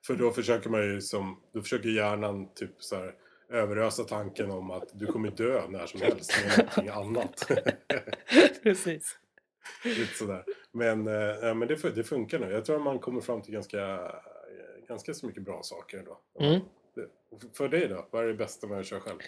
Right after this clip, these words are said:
Speaker 2: Eh, nej, men det måste nog ändå vara att lyssna på svinhög punk, typ.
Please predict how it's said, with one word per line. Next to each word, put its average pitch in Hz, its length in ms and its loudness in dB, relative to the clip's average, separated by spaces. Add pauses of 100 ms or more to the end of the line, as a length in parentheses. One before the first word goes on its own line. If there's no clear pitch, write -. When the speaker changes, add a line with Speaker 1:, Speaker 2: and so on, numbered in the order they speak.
(400)
Speaker 2:
Eh, 139 400 10
nej, 147 100 4
men 170 140 6
det 170 240 6
måste 175 500 -2
nog 160 340 0
ändå 151 200 -2
vara 139 280 2
att 139 60 -2
lyssna 139 260 -4
på 135 140 -8
svinhög 123 840 -2
punk, 120 320 -4
typ. - 140 -14